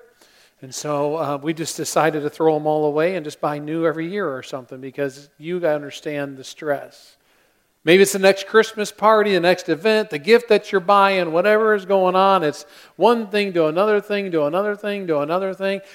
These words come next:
And instead of Christmas being this season of peace and,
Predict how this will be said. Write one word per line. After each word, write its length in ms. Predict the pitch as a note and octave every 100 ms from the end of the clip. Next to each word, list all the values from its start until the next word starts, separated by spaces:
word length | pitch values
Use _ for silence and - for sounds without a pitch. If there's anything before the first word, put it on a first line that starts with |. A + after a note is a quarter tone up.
| -
And 140 | - D#3
instead 260 | D#3 A#3
of 120 | A#3+ A3+
Christmas 480 | - A#3 - F3+
being 260 | - F3+ E3+
this 160 | E3 -
season 560 | - G#3 G#3 F3 D#3+
of 180 | C#3+ -
peace 520 | - F#3+ G3 F3+ -
and, 160 | D3